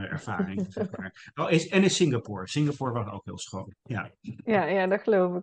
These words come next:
Speaker 2: Ja, inderdaad. Dus zelfs in Europa kan het heel avontuurlijk zijn. <laughs>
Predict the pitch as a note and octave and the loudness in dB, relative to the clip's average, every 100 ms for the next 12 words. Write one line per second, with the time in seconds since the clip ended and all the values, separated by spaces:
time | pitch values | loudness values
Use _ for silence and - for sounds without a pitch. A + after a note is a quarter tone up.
0 | - G#3+ F3+ G3 F#3+ F3+ E3+ F3+ F#3+ - | 0 2 4 2 2 2 0 -2 -8 -6
1 | F#3+ A#3 A#3 A3+ - A3+ G#3 A#3 C#4+ C4+ | 4 6 6 4 0 2 4 4 4 2
2 | A#3 G#3+ G3+ A3 C#4+ C#4 G#3+ G#3+ G3 F3+ | 2 0 -2 0 2 2 0 -2 -2 -2
3 | E3+ E3+ - E3+ E3+ F#3+ - C4+ - A#3 | -2 -2 -2 -2 0 0 2 2 4 0
4 | - | -2